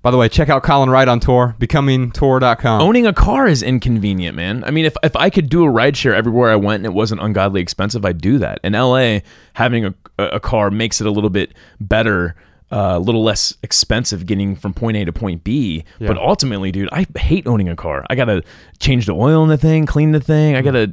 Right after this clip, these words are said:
Speaker 2: there's so many other, uh, other aspects of owning a car besides just parking it in my garage
Speaker 1: Yeah, you have
Speaker 2: and
Speaker 1: to
Speaker 2: then
Speaker 1: worry
Speaker 2: using it when
Speaker 1: about
Speaker 2: I
Speaker 1: it.
Speaker 2: need it.
Speaker 1: The
Speaker 2: Yeah.
Speaker 1: insurance and all, all
Speaker 2: I
Speaker 1: of
Speaker 2: got
Speaker 1: these
Speaker 2: the,
Speaker 1: other
Speaker 2: dude,
Speaker 1: things.
Speaker 2: now I've
Speaker 1: Yeah.
Speaker 2: got, I don't know if y-, so in,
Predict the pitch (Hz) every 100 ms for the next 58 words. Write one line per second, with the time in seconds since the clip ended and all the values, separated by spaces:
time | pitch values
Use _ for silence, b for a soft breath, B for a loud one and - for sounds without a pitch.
0 | - 131 - - 160 156 147 139 127 113
1 | 98 - - 104 113 117 113 110 101 -
2 | - 131 127 - - 135 135 - 104 -
3 | 101 - 127 123 95 - 120 123 95 87
4 | b b b b _ - 123 - 117 107
5 | 110 - - 131 143 123 113 107 101 92
6 | 90 98 69 64 73 139 131 120 113 107
7 | 127 135 120 95 92 95 98 90 - 143
8 | 185 117 - - 143 135 131 131 131 -
9 | 113 117 - 123 120 117 113 110 107 98
10 | 104 160 170 180 139 143 127 131 143 131
11 | - - 101 - - - - 131 113 117
12 | 110